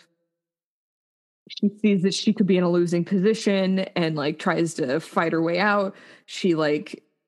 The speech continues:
learns to calm down and, like, think through what she's doing, which you kinda have to for chess. You have to, like, sit and think,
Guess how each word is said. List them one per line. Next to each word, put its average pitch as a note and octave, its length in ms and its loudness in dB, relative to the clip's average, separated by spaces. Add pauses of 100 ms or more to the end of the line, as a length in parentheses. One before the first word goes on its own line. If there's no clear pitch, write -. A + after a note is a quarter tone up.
(260)
learns F3+ 340 0
to - 80 -4
calm D#3+ 400 -4
down F#3+ 420 0
and, D#3 120 -2
like, B2 220 -2
think - 280 -6
through F3 240 -2
what E3 120 -4
she's D#3 260 -4
doing, F3+ 280 0
which D3+ 240 -4 (760)
you E3+ 200 -10 (320)
kinda E3+ 180 0
have F#3 280 -4
to G3 160 -2
for A#3+ 160 -2
chess. G#3+ 500 -4 (120)
You E3+ 100 -2
have D#3 140 -4
to, F3+ 180 -2
like, F3+ 300 -2
sit F3+ 280 -4
and G3 160 0
think, F#3+ 380 -2